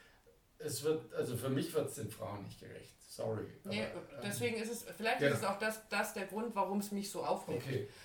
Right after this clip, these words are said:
Speaker 2: Weil ich sag, nee, das wird mir nicht gerecht.
Speaker 1: Ja.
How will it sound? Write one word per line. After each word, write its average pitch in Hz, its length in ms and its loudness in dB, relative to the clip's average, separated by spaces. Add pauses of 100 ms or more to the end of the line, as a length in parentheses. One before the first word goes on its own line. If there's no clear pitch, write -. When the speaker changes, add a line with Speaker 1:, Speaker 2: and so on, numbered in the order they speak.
(160)
Speaker 2:
Weil 190 140 4
ich 185 60 0
sag, 202 140 -2 (320)
nee, 190 280 4
das 202 220 -2
wird 214 180 -2
mir 202 220 2
nicht 202 280 -2
gerecht. 170 420 -2
Speaker 1:
Ja. 143 220 0